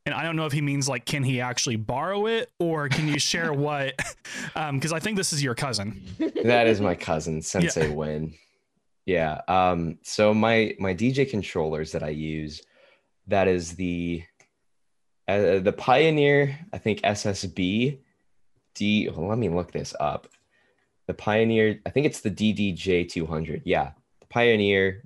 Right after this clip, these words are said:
Speaker 2: D D J two hundred. It's just a tiny little controller.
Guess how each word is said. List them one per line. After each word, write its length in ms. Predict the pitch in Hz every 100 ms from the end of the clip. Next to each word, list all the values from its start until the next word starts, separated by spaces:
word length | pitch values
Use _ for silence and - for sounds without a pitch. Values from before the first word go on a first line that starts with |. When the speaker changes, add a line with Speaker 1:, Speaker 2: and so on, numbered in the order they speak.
| -
Speaker 2:
D 160 | 101
D 280 | 87 90 80
J 360 | - 90 82 80
two 260 | - - 78
hundred. 640 | - - - - - 98 - _ _ _ _ _ _ -
It's 300 | 87 85 -
just 220 | 101 -
a 40 |
tiny 320 | 87 117 120 117
little 160 | 110
controller. 640 | 110 104 - 76 71 76